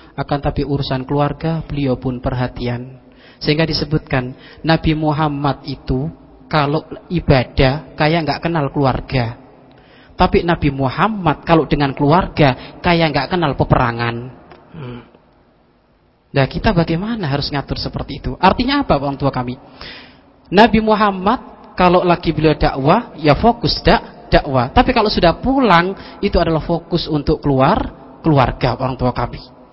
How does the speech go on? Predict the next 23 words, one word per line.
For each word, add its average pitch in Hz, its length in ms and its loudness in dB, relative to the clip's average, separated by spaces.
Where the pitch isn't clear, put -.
Kalau 233 240 6
pulang, 277 320 2
masa 214 320 -2
pulang, 196 320 2
Bapak 170 240 0
Ibu, 170 200 0
pulang 170 320 4
sesaat 170 480 -2
lah, 143 320 -6
bar-, 147 320 -4
bar-, 156 160 -4
barangkali 147 320 0
saat 147 240 -4
itu. 147 80 -2
Sekarang 156 320 -2
kerja, - 360 2
eh, 151 180 4
yang 151 160 2
tahu 160 220 4
jadwal 151 640 2
pastinya 170 340 0
kan 196 160 -4
jenengan. 135 480 -2